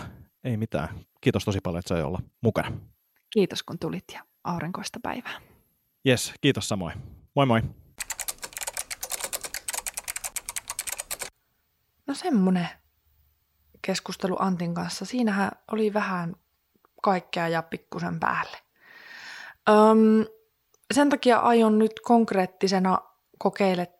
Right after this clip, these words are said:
Speaker 2: tätä juttuna tällä kertaa ottaa vaan kertauksen tosta alun deep workista, koska mä luulen, että se ehkä yhdellä kuuntelukerralla vielä mennyt ihan kaikilta osin, öö, muistiin.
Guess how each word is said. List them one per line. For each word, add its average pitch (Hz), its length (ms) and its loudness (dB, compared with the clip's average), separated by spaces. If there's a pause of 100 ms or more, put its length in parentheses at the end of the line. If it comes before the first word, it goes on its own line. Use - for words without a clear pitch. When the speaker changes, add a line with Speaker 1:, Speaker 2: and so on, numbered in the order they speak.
(100)
Speaker 2:
tätä 185 260 6
juttuna 170 560 -4
tällä 170 320 -2
kertaa 170 640 0
ottaa 175 480 0
vaan 170 320 0
kertauksen - 720 -2
tosta - 360 -8
alun 160 420 0 (100)
deep 160 280 -6
workista, - 460 -6
koska - 300 -8
mä 170 80 -4
luulen, 170 280 -2
että 165 200 -8
se 165 240 -4 (840)
ehkä 175 340 0
yhdellä 170 320 0
kuuntelukerralla 170 840 -2
vielä 165 260 0 (960)
mennyt 160 560 -2
ihan 156 220 -2
kaikilta 160 360 -2
osin, 160 300 -6 (760)
öö, 156 380 -2 (340)
muistiin. 226 720 -2